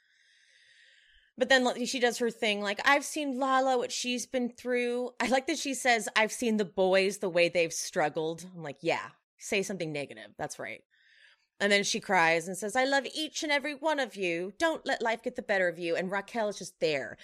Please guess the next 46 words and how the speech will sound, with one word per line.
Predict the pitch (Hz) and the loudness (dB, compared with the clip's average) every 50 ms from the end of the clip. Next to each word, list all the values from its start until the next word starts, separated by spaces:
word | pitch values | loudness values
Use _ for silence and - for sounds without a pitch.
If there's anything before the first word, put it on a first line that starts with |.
| - - - - - | -20 -20 -20 -20 -14
smiling | - - - - - 214 190 180 180 185 185 196 196 190 196 196 196 | -12 -10 -8 -6 -4 -2 -2 2 4 4 4 4 4 0 -2 -4 -6
her | 190 196 160 | -6 -8 -8
stupid | 139 - - - - - - - - - 233 220 - 214 185 - | -8 -8 -10 -10 -8 -8 -10 -10 -8 -4 -4 -2 -2 -2 -4 -2
face | - 190 165 156 151 - 147 | 2 2 2 2 0 -4 -8
off, | 123 110 - 98 117 _ _ _ _ _ _ _ _ _ _ _ - | -8 -8 -10 -14 -16 _ _ _ _ _ _ _ _ _ _ _ -12
her | - 170 | -10 -8
stupid, | 151 - - - - - - - - 247 240 233 214 175 - | -8 -8 -10 -10 -10 -10 -8 -6 -6 -4 -2 -2 -2 -2 -4
stupid | - - - - - _ _ _ _ - 285 269 - 247 208 160 - | -8 -8 -8 -10 -10 _ _ _ _ -6 -4 -4 -2 -2 -4 -2 0
face. | - 170 165 160 156 156 156 - - - - - - - - - - _ - - - - - - - - _ _ _ | 0 2 2 2 0 -4 -6 -8 -8 -8 -10 -12 -16 -20 -20 -20 -20 _ -20 -20 -20 -20 -20 -20 -20 -20 _ _ _
But | - 202 - | -4 0 2
then | 220 208 | 4 4
they | 208 202 202 | 4 4 2
do, | 190 214 196 | 4 2 2
like, | 202 196 202 | 2 2 2
a | 196 180 | 0 0
s-, | - - - - 254 - - _ _ _ - | 0 -2 -2 -2 -4 -4 -6 _ _ _ -2
you | 262 269 349 392 | 4 6 6 6
can | 381 415 403 - | 6 6 2 2
tell | - 294 262 254 | 2 4 4 4
they | 240 233 | 4 4
did | 190 196 175 | 2 2 2
not | 185 185 208 | 2 0 0
have | 208 208 196 185 | 0 -2 -2 -2
time | - 196 185 180 | -2 0 0 0
to | 175 175 | 0 0
really | 165 170 156 156 151 - _ - | 0 0 0 -2 -2 -6 _ -8
edit | 131 131 139 151 - - | -6 -2 -4 -4 -2 0
this | 208 208 214 226 220 - - - - - _ _ _ _ - | 0 0 0 0 -2 -6 -8 -8 -10 -12 _ _ _ _ -8
to | - 220 175 | -6 -6 -4
do, | - 185 185 | -2 -2 -2
'cause | 180 - 202 170 180 | 0 -2 -2 0 4
normally | 233 247 269 302 320 339 339 311 285 254 | 6 6 6 6 4 2 0 0 2 0
if, | 247 - | 0 2
like, | - 202 190 175 - | 2 0 0 2 2
they | 202 196 196 | 2 2 2
knew | 185 170 175 175 180 175 | 2 0 0 0 -2 -2
what | - - 175 185 - | -2 0 0 0 0
was | 175 170 - | 0 -2 -4
gonna | 185 160 160 | -4 -4 -2
happen, | 160 151 156 - 170 | -2 -2 -2 -2 0
they | 175 170 | 0 2
would | 170 170 | 4 2
have | 170 170 | 2 2
done, | - 175 170 170 | 0 0 0 2
like, | 170 170 170 170 | 0 0 0 -2
a | 160 | -4